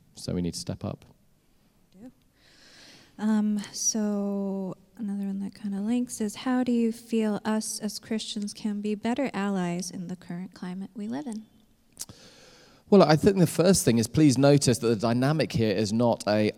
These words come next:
Speaker 1: a "we've got the truth, you don't have the truth" dynamic, right? So when Jesus came, John one fourteen, he's described as being full of grace and truth. And that's important because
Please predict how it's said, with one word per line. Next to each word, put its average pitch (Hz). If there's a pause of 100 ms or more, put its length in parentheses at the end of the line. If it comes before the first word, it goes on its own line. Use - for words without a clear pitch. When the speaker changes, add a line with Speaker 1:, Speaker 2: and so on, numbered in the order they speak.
(140)
Speaker 1:
a 113
"we've 120
got -
the 113
truth, 117
you 117
don't 104
have 101
the 107
truth" -
dynamic, 101
right? 92
So 104
when 110
Jesus 120
came, 101
John 107
one 95
fourteen, 92
he's 90
described 95
as 90
being 92
full 107
of -
grace 104 (120)
and 87
truth. - (520)
And 104
that's -
important 117
because 95